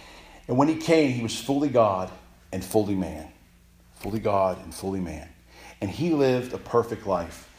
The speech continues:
You know, somebody would ask me, "What's the, what's the greatest sin you could commit?" And I would say, "Well, maybe an idea would be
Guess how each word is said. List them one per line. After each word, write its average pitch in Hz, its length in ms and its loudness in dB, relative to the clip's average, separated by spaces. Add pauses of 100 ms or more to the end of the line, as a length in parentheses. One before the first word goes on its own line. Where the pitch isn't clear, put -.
(280)
You 120 80 2
know, 127 140 6
somebody 147 300 4
would 131 100 6
ask 131 320 6
me, 127 100 4
"What's 123 320 2
the, 117 120 6 (240)
what's 113 200 4
the 110 80 2
greatest 120 640 4 (180)
sin 139 440 6
you 123 100 4
could 120 240 -2
commit?" 127 300 6
And 117 80 0
I 120 100 8
would 127 120 0
say, 117 100 -2
"Well, 120 260 6
maybe 127 540 4
an 113 80 2
idea 120 340 4
would 113 160 -2
be 113 240 -2